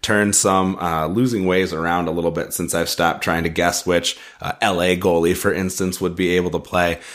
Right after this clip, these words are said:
So I, you know, he's had some rough outings lately. He's certainly cleaned up his game a little bit. But yeah, I think, uh, I think I would, uh, if it meant, you know, potentially saving my week and pulling out a win, I think I might be willing, uh, to lose him, especially because we did get news,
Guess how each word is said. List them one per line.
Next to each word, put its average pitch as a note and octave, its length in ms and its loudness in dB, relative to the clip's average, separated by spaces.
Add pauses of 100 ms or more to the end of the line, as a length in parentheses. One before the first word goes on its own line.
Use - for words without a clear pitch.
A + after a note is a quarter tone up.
(140)
So A#2 400 0
I, E3+ 500 2
you B2+ 140 2
know, G#2 140 2
he's D3+ 220 0
had C3 260 2
some C3 180 2
rough A#2 300 2
outings A#2+ 400 2
lately. B2+ 400 2
He's A#2 200 -2
certainly G2 380 0
cleaned G2 340 0
up F#2+ 140 0
his G#2 140 -2
game G2 260 2
a G2+ 40 0
little G#2 200 2
bit. A#2 340 0 (300)
But A2+ 100 2
yeah, F#3+ 200 2
I G2 120 -2
think, F3 340 0
uh, B2+ 180 2
I G2+ 120 -2
think E3+ 240 0
I E3 100 2
would, C3 380 2
uh, G2+ 340 -2
if G#2+ 160 0
it A2+ 100 0
meant, A2+ 280 0 (120)
you G#2+ 140 0
know, E2 160 0
potentially G#2 540 0
saving G2 440 2
my F2+ 160 2
week F#2+ 280 0
and E2+ 120 -2
pulling F#2 280 0
out F2+ 120 2
a E2+ 40 2
win, F2 280 0
I - 140 -8
think D3 240 -2
I F#3+ 80 4
might C3 220 -2
be G#2+ 80 2
willing, G2 520 2
uh, E2 280 0
to - 140 -6
lose F#2+ 260 0
him, A2+ 80 -2
especially C3 420 0
because D3+ 260 0
we A2 120 2
did A2 180 0
get C3+ 160 0
news, F#2 460 2